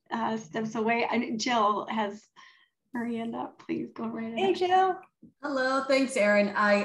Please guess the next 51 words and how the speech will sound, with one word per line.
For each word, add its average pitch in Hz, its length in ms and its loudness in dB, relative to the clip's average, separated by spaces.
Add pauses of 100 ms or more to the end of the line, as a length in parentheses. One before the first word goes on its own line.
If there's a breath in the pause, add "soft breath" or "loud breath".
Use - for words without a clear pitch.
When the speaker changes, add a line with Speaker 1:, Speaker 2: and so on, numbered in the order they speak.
Speaker 3:
I 214 60 -2
want 233 180 0
you 247 80 -2
to 220 120 -2
join, 214 320 0
like, 202 200 2
one 196 100 -6
of 190 100 -4
our 196 140 -2
teams 190 300 -2
right 190 240 0
now, 170 460 -2
um, 190 220 6
because, 202 680 2 (320)
like, 202 340 2 (120)
just - 300 0
showing 254 360 4
how 208 380 2
you 190 200 0
approached - 760 -4 (240)
just 214 180 -2
those 233 260 4
two 226 200 4
excerpts, - 760 -2
um, 175 580 4 (580)
in 214 120 8
the 220 160 8
interviews 208 580 6
was 190 160 2
really 240 240 6
interesting. 247 400 4
And 202 80 4
I'm 208 140 4
thinking, 208 320 0
okay, 214 260 -2
so 220 480 0 (340)
what, 269 280 6 (500)
how - 140 6
do 359 80 8
you 359 140 8
approach 269 300 6
something 208 420 4
and 196 140 2
say, 202 160 4
"What 214 160 6
are 214 60 4
they 185 180 4
not 180 300 2
saying?" 165 320 0
Like, 175 180 0
what, 233 420 4